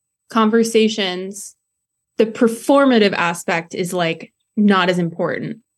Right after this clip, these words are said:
when there's just two of you, it's like, "Okay, now we don't have to perform anymore. Now we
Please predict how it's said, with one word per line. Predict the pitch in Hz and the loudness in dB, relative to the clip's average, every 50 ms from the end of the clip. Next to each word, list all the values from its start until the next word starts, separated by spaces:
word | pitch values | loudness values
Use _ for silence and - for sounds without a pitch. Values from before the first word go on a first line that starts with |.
| _ _ _ _ _ _ - | _ _ _ _ _ _ 0
when | 220 208 | 2 4
there's | 214 214 202 196 | 4 4 2 0
just | 190 - 226 220 220 220 - - | 0 0 0 0 0 -4 -6 -8
two | - - 220 196 | -2 0 0 0
of | 175 165 170 | 0 -2 -6
you, | 165 139 - - - - | -8 -10 -10 -12 -12 -8
it's | - 196 190 - | -8 -8 -4 0
like, | 214 190 185 185 - | 0 0 0 0 -2
"Okay, | 220 214 220 220 | -4 -2 0 0
now | 202 202 202 208 | 0 2 2 4
we | 214 220 | 4 4
don't | 220 214 214 | 4 4 2
have | 202 190 | 0 -2
to | 208 196 | -4 -6
perform | - - 190 190 - 196 190 190 196 | -6 -8 -8 -6 -2 0 0 2 2
anymore. | 214 226 254 269 262 277 277 285 | 2 2 2 2 2 0 0 0
Now | 285 240 190 175 175 175 | 2 2 2 0 0 -2
we | 180 170 190 185 - - 170 | -4 -8 -10 -12 -14 -20 -20